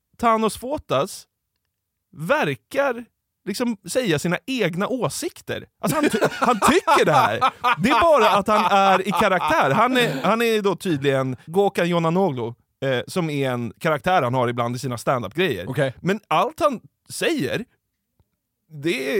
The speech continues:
Speaker 1: är sant. Alltså,
Speaker 2: Han, han
Speaker 1: det,
Speaker 2: gillar zucchini väldigt
Speaker 1: ja,
Speaker 2: mycket,
Speaker 1: men det,
Speaker 2: eller?
Speaker 1: det som är fel är namnskylten och kanske då att han har, gör en liten
Speaker 2: <laughs>
Speaker 1: annorlunda röst.
Speaker 2: Ja, okej, okej, okej, ja.
Speaker 1: Men liksom,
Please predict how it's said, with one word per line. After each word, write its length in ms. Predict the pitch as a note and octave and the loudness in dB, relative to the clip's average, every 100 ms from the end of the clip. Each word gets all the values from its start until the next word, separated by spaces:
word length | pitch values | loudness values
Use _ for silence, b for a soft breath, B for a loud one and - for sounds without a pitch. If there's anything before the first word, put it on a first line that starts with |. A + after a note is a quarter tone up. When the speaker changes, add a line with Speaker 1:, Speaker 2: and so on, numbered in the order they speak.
| G3 | 0
Speaker 1:
är 60 | |
sant. 440 | F3+ C#4+ D#3+ G2 - | 0 0 0 -4 -2
Alltså, 160 | G3 A3 | 2 4
Speaker 2:
Han, 120 | G3 | 2
han 120 | A#3+ | 2
Speaker 1:
det, 60 | B3 | 0
Speaker 2:
gillar 240 | F#3+ A3+ | 0 -2
zucchini 400 | B3+ A#3 F3 C3 | -2 -4 -4 -4
väldigt 220 | B2+ A2+ | -4 -2
Speaker 1:
ja, 40 | A#3+ | 0
Speaker 2:
mycket, 120 | D4 | 0
Speaker 1:
men 80 | C#4 | -2
det, 60 | C#4 | -2
Speaker 2:
eller? 80 | |
Speaker 1:
det 60 | C4 | -2
som 140 | B3+ | -2
är 40 | A#3+ | -4
fel 480 | - C#4 D4 D#4+ - | -4 -8 -4 -4 0
är 140 | F#3 | 0
namnskylten 800 | F#3 B3 F3 C3+ A3 C4+ - E3+ | 2 0 0 -2 -4 -8 -6 -4
och 80 | D#3 | -4
kanske 340 | B3 G3 - E3 | -4 -2 -2 0
då 140 | C#3+ | 0
att 120 | C3+ | 0
han 160 | G3 C3+ | 0 0
har, 180 | C#3 B2 | 0 0
gör 440 | A2+ C3 E3+ D#3+ | -2 -2 2 2
en 160 | D#3 D#3 | 2 0
liten 300 | D#3 E3 C#3+ | -2 -2 0
Speaker 2:
<laughs> 80 | E3 | 0
Speaker 1:
annorlunda 540 | D3 C#3+ C#3 C3+ D3 | 0 0 0 2 2
röst. 260 | A3+ G3+ A2 | 2 0 2
Speaker 2:
Ja, 140 | D#3+ | 0
okej, 240 | G3 D3 B2+ | 0 -4 -6
okej, 220 | B2 A2 | -8 -8
okej, 180 | A2+ A2+ | -8 -10
ja. 160 | G#2+ | -4
Speaker 1:
Men 280 | F#3 G#3+ G#3+ - | 0 0 -2 -6
liksom, 520 | G#3 G#3 G3 F3+ | -2 0 2 0